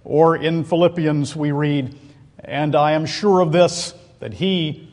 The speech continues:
who began a good work in you will bring it to completion even to the day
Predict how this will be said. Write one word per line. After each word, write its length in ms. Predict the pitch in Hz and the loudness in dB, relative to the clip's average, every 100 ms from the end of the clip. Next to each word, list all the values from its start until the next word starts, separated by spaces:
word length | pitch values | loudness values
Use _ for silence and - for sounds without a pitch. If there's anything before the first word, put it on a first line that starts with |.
| _ | _
who 140 | 180 | -2
began 480 | 165 147 113 156 196 | -2 -2 0 0 0
a 60 | 190 | 0
good 220 | 170 165 | 0 2
work 260 | 175 170 190 | 0 0 0
in 120 | 180 | 0
you 240 | 165 160 | 2 0
will 140 | 151 147 | 0 -2
bring 260 | 143 180 | -2 -2
it 140 | 170 160 | -4 -6
to 80 | |
completion 760 | 175 160 - 190 180 180 139 135 - - | -8 -8 -4 -2 -2 -4 -6 -8 -12 -12
even 520 | 165 180 160 156 151 151 | -4 -2 -2 -2 -4 -4
to 120 | 180 | -2
the 100 | 143 | 0
day 460 | 131 160 147 131 | 2 2 2 -4